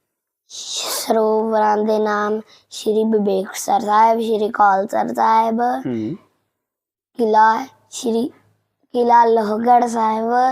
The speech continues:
Speaker 2: ਹੂੰ।
Speaker 1: ਅਮ, ਤੇ ਸ਼੍ਰੀ, ਸ਼੍ਰੀ ਅਕਾਲ ਤਖਤ ਸਾਹਿਬ, ਸ਼੍ਰੀ ਅੰਮ੍ਰਿਤਸਰ ਸਾਹਿਬ,
Speaker 2: ਹਾਂਜੀ।
Speaker 1: ਤੇ ਸ਼੍ਰੀ ਕੀਰਤਪੁਰ ਸਾਹਿਬ।
Speaker 2: ਹਾਂਜੀ,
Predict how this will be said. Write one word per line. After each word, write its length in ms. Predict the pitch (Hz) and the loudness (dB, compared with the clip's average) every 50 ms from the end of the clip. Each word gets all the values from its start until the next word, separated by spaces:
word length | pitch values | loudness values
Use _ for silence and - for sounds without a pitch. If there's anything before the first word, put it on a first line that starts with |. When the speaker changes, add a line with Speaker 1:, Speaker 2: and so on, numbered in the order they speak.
| 262 160 | 0 -2
Speaker 2:
ਹੂੰ। 300 | 135 120 113 120 175 240 _ _ _ _ _ _ _ _ _ _ _ _ _ _ - | -4 -2 -4 -6 -8 -10 _ _ _ _ _ _ _ _ _ _ _ _ _ _ -4
Speaker 1:
ਅਮ, 500 | 214 214 214 220 220 220 226 226 233 277 - _ _ _ _ _ _ _ - | -2 0 0 0 0 0 0 -2 -2 -6 -10 _ _ _ _ _ _ _ -4
ਤੇ 360 | 254 226 226 226 233 233 233 - - _ _ _ _ _ _ _ _ _ _ _ _ _ _ | 0 2 2 2 2 2 0 -2 -6 _ _ _ _ _ _ _ _ _ _ _ _ _ _
ਸ਼੍ਰੀ, 440 | - - - 240 240 - - - - - _ _ _ - | -14 -8 -6 -6 -6 -8 -10 -14 -18 -18 _ _ _ -12
ਸ਼੍ਰੀ 460 | 254 - - 269 254 233 254 - - | -10 -6 -4 -2 -2 0 0 0 -2
ਅਕਾਲ 360 | - 262 - 220 208 202 202 202 | -2 0 0 2 2 2 2 0
ਤਖਤ 540 | - - 208 - - _ - - 233 226 | -2 -6 -8 -8 -10 _ -10 -8 -6 -6
ਸਾਹਿਬ, 540 | 226 233 226 226 226 226 226 226 233 240 247 | -6 -6 -6 -6 -6 -4 -4 -4 -2 -2 -4
ਸ਼੍ਰੀ 360 | 254 247 277 269 233 240 240 | -4 -4 -6 -6 -4 -4 -4
ਅੰਮ੍ਰਿਤਸਰ 420 | 226 226 214 220 233 - - 254 254 - | -6 -6 -6 -8 -10 -12 -12 -14 -10 -8
ਸਾਹਿਬ, 540 | - - - - 240 240 240 247 254 269 277 - - - | -6 -6 -4 -4 -4 -6 -6 -6 -6 -6 -8 -6 -6 -4
Speaker 2:
ਹਾਂਜੀ। 400 | 131 123 110 104 110 117 139 220 - _ _ _ _ _ _ | -2 -2 -2 -2 -4 -4 -4 -6 -10 _ _ _ _ _ _
Speaker 1:
ਤੇ 100 | - 214 | -8 -8
ਸ਼੍ਰੀ 400 | 208 - - 220 214 220 233 240 247 - | -6 -6 -6 -4 -4 -2 -4 -4 -4 -4
ਕੀਰਤਪੁਰ 580 | 269 254 240 220 226 _ - 247 226 233 233 | -2 -2 -2 -2 -4 _ -4 -4 -2 -2 -4
ਸਾਹਿਬ। 520 | 226 214 - 208 202 190 190 185 185 180 175 165 - _ - - | -6 -6 -8 -10 -8 -8 -8 -8 -8 -10 -10 -12 -14 _ -6 -2
Speaker 2:
ਹਾਂਜੀ, 320 | 156 143 113 90 78 76 | -2 -2 -2 -4 -6 -10